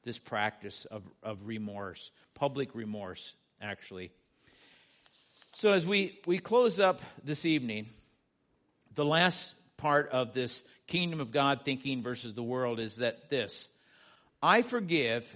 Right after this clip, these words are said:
and overcome evil by doing good." That's how, that's how God wants me to do.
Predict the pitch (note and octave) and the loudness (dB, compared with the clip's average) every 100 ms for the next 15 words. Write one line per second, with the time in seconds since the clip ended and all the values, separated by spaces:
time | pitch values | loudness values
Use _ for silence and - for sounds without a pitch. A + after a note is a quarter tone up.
0 | - C#3 D3+ D3+ E3+ - F3 E3+ C3+ A#2+ | -10 -6 -2 0 0 0 -2 0 -2 -2
1 | G#2+ G2+ - _ _ _ _ _ _ _ | -4 -8 -12 _ _ _ _ _ _ _
2 | _ - A#2+ A#2+ A2 F#2+ F#2+ - _ _ | _ -8 -6 -4 -6 -8 -10 -12 _ _
3 | _ _ _ _ _ _ _ _ _ _ | _ _ _ _ _ _ _ _ _ _
4 | _ _ _ A#2 B2+ D3 C3+ - - _ | _ _ _ -8 -4 -2 -2 -4 -14 _
5 | A2+ - E3+ D#3 D#3 D#3 D3+ D3+ C#3+ C3+ | -4 -2 2 4 4 0 -2 -4 -4 -4
6 | G#2 | -6